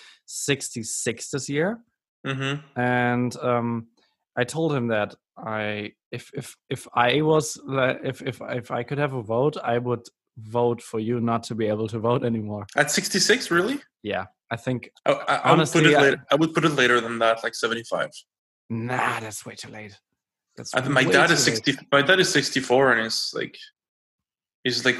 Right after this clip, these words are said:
Speaker 2: really conscious of what's going on. I don't
Speaker 1: I,
Speaker 2: think he's
Speaker 1: I,
Speaker 2: vote
Speaker 1: yeah,
Speaker 2: is,
Speaker 1: I,
Speaker 2: is,
Speaker 1: I
Speaker 2: is
Speaker 1: know that. I
Speaker 2: crazy.
Speaker 1: know, you know, but the thing is, I'm, I'm not, I'm not, I'm not trying to block, like, anyone's political opinion, even though it sounds like I do. But what I, what I think, like, is, so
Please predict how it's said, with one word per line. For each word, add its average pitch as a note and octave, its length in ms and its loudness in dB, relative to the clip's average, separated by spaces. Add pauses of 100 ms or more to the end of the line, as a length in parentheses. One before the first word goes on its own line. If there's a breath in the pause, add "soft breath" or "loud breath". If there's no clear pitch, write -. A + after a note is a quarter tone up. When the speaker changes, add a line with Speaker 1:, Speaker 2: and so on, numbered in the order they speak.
Speaker 2:
really B2+ 280 4
conscious A#2+ 540 -6
of A#2 80 -4
what's A#2 160 -8
going A#2+ 240 -2
on. B2 200 2
I A#2+ 120 4
don't C#3 140 6
Speaker 1:
I, - 20 0
Speaker 2:
think C#3 140 2
he's D#3+ 300 4
Speaker 1:
I, - 20 -8
Speaker 2:
vote B2+ 160 6
Speaker 1:
yeah, F3 200 8
Speaker 2:
is, D3+ 100 4
Speaker 1:
I, D#3+ 40 4
Speaker 2:
is, - 60 4
Speaker 1:
I D#3+ 80 4
Speaker 2:
is E3 100 4
Speaker 1:
know F#3+ 180 6
that. D3+ 220 8
I - 20 -4
Speaker 2:
crazy. D3 140 4
Speaker 1:
know, D3 340 0
you D#3 180 0
know, B2+ 180 4
but A#2+ 300 0
the C#3+ 100 -2
thing E3 240 2
is, D#3+ 200 0 (300)
I'm, D3 180 2
I'm D#3+ 120 6
not, F3+ 260 4 (100)
I'm D3 120 0
not, F3 240 -2 (920 soft breath)
I'm D3+ 100 -2
not A3+ 160 4
trying B3+ 240 6
to F3 80 8
block, C#3+ 460 4
like, B2 200 4
anyone's C3+ 600 2 (160)
political C3+ 540 2
opinion, D3 560 0
even C3+ 200 0
though B2 100 4
it A#2+ 280 0
sounds A#2+ 360 0
like C#3+ 160 2
I C#3+ 80 4
do. D3+ 260 0 (540 loud breath)
But C#3 200 4 (140)
what D3 220 4
I, D#3 80 8 (100)
what C#3+ 140 4
I D#3 40 6
think, F3 220 2
like, E3 140 4
is, C#3+ 180 -2 (560 soft breath)
so C#3+ 460 0